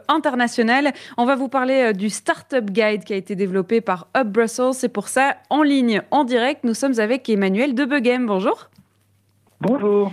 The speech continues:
Speaker 1: Alors, vous êtes directeur du département investissement, euh, étranger, euh, chez Hub Brussels et, euh, vous avez sorti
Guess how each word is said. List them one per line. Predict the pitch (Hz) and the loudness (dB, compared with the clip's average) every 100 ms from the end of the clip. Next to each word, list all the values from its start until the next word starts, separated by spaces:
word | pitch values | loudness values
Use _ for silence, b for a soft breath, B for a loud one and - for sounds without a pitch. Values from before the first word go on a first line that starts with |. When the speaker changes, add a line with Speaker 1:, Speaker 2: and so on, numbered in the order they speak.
| B B | B B
Speaker 1:
Alors, | 226 247 | -4 -2
vous | 269 | -2
êtes | 294 | -4
directeur | 285 311 302 311 | -2 -2 -2 -4
du | 269 | -4
département | 247 254 240 269 254 277 | -4 -4 -4 -4 -2 -2
investissement, | 240 - 240 - 285 262 | -2 -4 -6 -2 2 2
euh, | 196 269 | 0 -2
étranger, | - - 226 220 247 220 | -4 -2 0 2 2 2
euh, | 185 | 0
chez | 175 208 - | -2 -4 -2
Hub | 180 | -2
Brussels | 175 226 240 359 349 | 0 -2 0 -2 -2
et, | 302 - B B - | -4 -4 B B -2
euh, | 208 | 0
vous | 202 311 294 | 0 0 0
avez | 247 339 | 0 -2
sorti | 269 254 - 269 311 330 | -4 -6 -8 -2 0 0